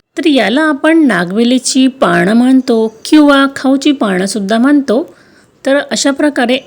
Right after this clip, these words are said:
अनेक नावे आहेत. श्रावण महिन्यामध्ये नागवेलीच्या पानांना अत्यंत महत्त्व आहे. तसं पाहता आपल्या वर्षभरामध्ये आपण या पानांचा वापर करतो, कोणी पूजेला करतं, कोणी खाण्यासाठी करतं. आयुर्वेदिक पण आहे आणि देवपूजनीय सुद्धा आहे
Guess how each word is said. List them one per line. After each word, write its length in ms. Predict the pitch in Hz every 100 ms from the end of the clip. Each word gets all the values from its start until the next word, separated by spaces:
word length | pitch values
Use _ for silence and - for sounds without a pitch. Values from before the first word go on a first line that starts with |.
| -
अनेक 300 | 185 202 233
नावे 300 | 262 262 269
आहेत. 300 | 277 214 175 - _ _ - -
श्रावण 320 | 247 247 339
महिन्यामध्ये 760 | 359 311 330 339 320 220 233
नागवेलीच्या 720 | 254 202 185 185 214 233 247 233
पानांना 580 | 226 220 277 226 180 - - -
अत्यंत 540 | 214 - 294 330 349
महत्त्व 440 | 233 202 196 214
आहे. 220 | 190 196 196 -
तसं 280 | 180 - 233
पाहता 440 | 254 254 254 269
आपल्या 640 | 269 269 254 254 254 254 254
वर्षभरामध्ये 800 | 190 - 208 226 247 285 247 196
आपण 300 | 185 220 220
या 140 | 220
पानांचा 460 | 220 214 233 247 254
वापर 240 | 240 269
करतो, 480 | 269 311 254 294 - - - - -
कोणी 180 | 311 381
पूजेला 480 | - 233 214 214 220
करतं, 380 | 143 - - 233
कोणी 280 | 262 294 359
खाण्यासाठी 600 | - 190 185 233 226 -
करतं. 400 | - 208 196 - - _
आयुर्वेदिक 520 | 190 196 208 196 233 -
पण 140 | 247 240
आहे 360 | 240 269 302 -
आणि 360 | 302 269 262 269
देवपूजनीय 800 | 196 180 196 233 220 254 262 269
सुद्धा 280 | 269 240 277
आहे 280 | 269 226